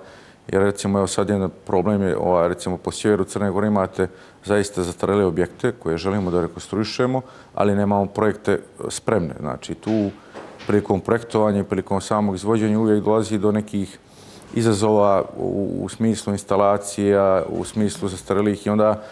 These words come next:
je zaista malo kompleksnije kad radite rekonstrukciju nego izgradnju novog objekta. A, mogu najaviti također da, e, Ministarstvo zdravlja, jedan od prioriteta je svakako izgradnja opšte bolnice u Pljevljima, kao i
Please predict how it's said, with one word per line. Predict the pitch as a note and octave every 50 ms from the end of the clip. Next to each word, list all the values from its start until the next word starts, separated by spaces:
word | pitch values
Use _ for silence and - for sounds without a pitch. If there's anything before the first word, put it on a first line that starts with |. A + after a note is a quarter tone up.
| - - - - -
je | G#2 G2+ G#2
zaista | F#2+ A2+ A#2 A#2 A2+ - A#2 A2
malo | A#2+ A2+ A2 G2+
kompleksnije | - G#2 G2+ - G2+ - - - B2 B2+ A#2 -
kad | G#2+ G2
radite | G2+ A#2 A#2 A2 G#2+ - G#2 G2
rekonstrukciju | G2 - G2+ - - - B2+ A#2 - - A#2+ A2+
nego | B2 A#2+ A2 A#2 G#2+ - - - - -
izgradnju | F#2+ G2 G2+ A#2 A2 G#2 G2+ G2+
novog | G#2 G#2 G2+ F#2 F2+
objekta. | F2+ E2 D#2+ - - - - - _ - - - - - - - - - - - - -
A, | F2 F2+ F2 F2+ F#2 F2+ F2 -
mogu | F#2+ G#2 A2 G#2 G#2+ G#2
najaviti | G#2 G2+ G2+ G2 G2+ A#2 - A#2
također | - - G2 - - G2+ G#2+ A2+ B2 A#2 B2 A#2+
da, | G2 F#2+ F#2 F2+ F2 -
e, | - - - E2+ F2 F2 F2+ F2+ -
Ministarstvo | F#2 F#2 F2+ - - G2 G2+ - - F2
zdravlja, | F#2 G2 G2+ G#2 F#2+ F2+ - - - - - - - - - -
jedan | - E2+ G2+ G#2+ G2+ G2+ F#2+
od | F#2 E2+
prioriteta | - E2+ F2+ E2+ - G#2+ G#2 - F#2
je |
svakako | E2+ - A2 G#2+ - F#2+ - E2+
izgradnja | F2 D#2+ F#2 G#2 G2+ G2+ G2+
opšte | G2 - - - F2
bolnice | D#2 F2 F2+ G2+ F#2+ - - F#2
u | E2+
Pljevljima, | - - E2 D#2+ E2 F2+ G2+ B2 D3 D#3 D3+ - - - - - - - - - - -
kao | - B2 A#2+ A2 G2
i | G#2+ B2 C3